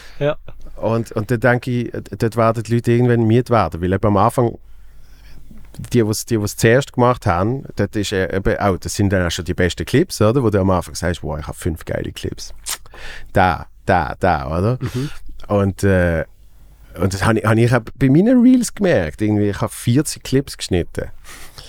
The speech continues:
Speaker 2: Und ich hab gewusst, ich hab gewusst, der ist sicher stark, der ist sicher stark, der ist sicher stark. So ein paar, keine Ahnung, man wird's herausfinden.
Speaker 1: Ja.
Speaker 2: Äh, und n-,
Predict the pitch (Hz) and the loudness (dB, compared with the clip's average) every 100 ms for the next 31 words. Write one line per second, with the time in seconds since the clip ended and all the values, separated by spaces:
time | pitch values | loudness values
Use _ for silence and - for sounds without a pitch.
0 | - - - - - 92 87 90 160 247 | -18 -18 -18 -12 -2 0 0 -2 2 2
1 | - - 123 123 123 185 185 - - - | 2 -4 -4 -2 2 2 2 -4 -14 -16
2 | - - - - - - - - - 135 | -20 -20 -20 -20 -20 -20 -20 -18 -4 2
3 | 135 123 120 - - 98 92 - 82 82 | 2 2 -2 -4 0 2 2 0 -2 -2
4 | - 78 - 80 73 73 - - 71 73 | -4 -10 -6 -2 -2 -4 -8 -8 -4 -4
5 | - - - - 73 69 - - - 78 | -6 -8 -6 -2 -2 -2 -6 -14 -4 -2
6 | 73 73 - 82 87 98 - - - - | 0 -2 0 2 4 2 0 -10 -14 -10
7 | - 87 80 95 135 131 - - 95 92 | -2 0 2 4 6 4 2 -4 0 2
8 | 95 107 117 120 - 95 98 123 139 - | 2 2 2 2 0 2 4 2 0 -8
9 | 127 - - - 104 92 90 82 95 95 | -8 -10 -14 -2 0 2 0 -2 -2 -2
10 | 90 87 | -2 -6